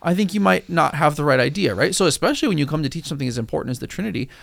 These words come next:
I think it's fair for there to be a bit of a, a, a hesita-, uh, well,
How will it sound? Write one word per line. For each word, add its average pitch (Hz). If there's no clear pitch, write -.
I -
think 381
it's 370
fair 123
for 143
there 123
to 151
be 127
a 120
bit 123
of 120
a, 117
a, 131
a 135
hesita-, 151
uh, 160
well, 139